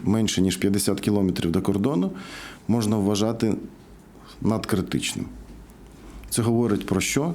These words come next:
Це говорить про те, що Україна повинна мати запас вакцини для того, щоб ми могли створити буферну зону. Вимоги до буферної зони країни, яка має статус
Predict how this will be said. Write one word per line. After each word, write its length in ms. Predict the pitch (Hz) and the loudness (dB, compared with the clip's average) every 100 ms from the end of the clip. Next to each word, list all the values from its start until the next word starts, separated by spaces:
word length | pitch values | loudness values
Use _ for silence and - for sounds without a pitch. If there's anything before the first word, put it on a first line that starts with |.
| - | 0
Це 120 | 113 | 2
говорить 380 | 120 127 107 - | 2 2 2 2
про 140 | 104 | 2
те, 140 | - | 2
що 200 | 165 - | 2 2
Україна 340 | 98 101 127 131 | 2 4 2 2
повинна 400 | 104 110 113 107 | 2 4 4 4
мати 360 | 101 98 98 | 4 4 2
запас 480 | 90 92 - 82 - | 2 0 2 0 0
вакцини 440 | 65 - 117 147 165 | -4 -2 0 0 2
для 160 | 104 | 0
того, 280 | 98 107 131 | 2 2 2
щоб 220 | 127 110 | 0 0
ми 80 | 101 | 2
могли 360 | 101 107 110 120 | 2 2 2 2
створити 480 | - 101 117 147 | 2 2 2 2
буферну 480 | 92 104 101 104 101 | 0 0 0 0 2
зону. 360 | 92 90 76 - - - - - - 90 | 2 2 0 -4 -10 -18 -18 -18 -8 0
Вимоги 360 | 135 135 127 | 2 4 2
до 140 | 101 98 | 2 2
буферної 480 | 113 113 107 101 | 2 2 2 4
зони 340 | 90 107 98 90 | 2 2 2 2
країни, 560 | - 92 101 139 170 165 - - - - - | 2 2 2 2 0 -2 -8 -12 -14 -16 -2
яка 320 | 95 101 120 | -2 2 2
має 280 | 113 98 90 | 2 4 2
статус 580 | - 110 127 131 - | 0 -2 0 -2 -2